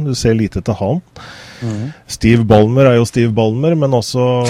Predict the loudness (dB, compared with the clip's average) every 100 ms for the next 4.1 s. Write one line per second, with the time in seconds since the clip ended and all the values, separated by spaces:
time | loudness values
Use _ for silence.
0 | -2 -4 -4 -2 0 0 0 0 0 -2
1 | -2 -2 0 2 2 2 2 2 0 -6
2 | -10 -12 -8 -4 -2 -2 -2 -4 -4 -4
3 | -4 -4 -4 -4 -2 -2 -4 -4 -6 -6